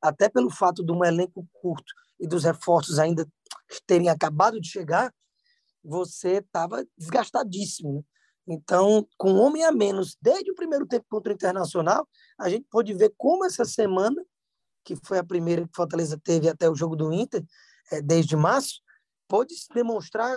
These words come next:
um time inteiro e superior fisicamente com um homem a menos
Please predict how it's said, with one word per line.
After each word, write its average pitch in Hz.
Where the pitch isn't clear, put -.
um 247
time 240
inteiro 240
e 170
superior 311
fisicamente 220
com 233
um 226
homem 220
a 190
menos 190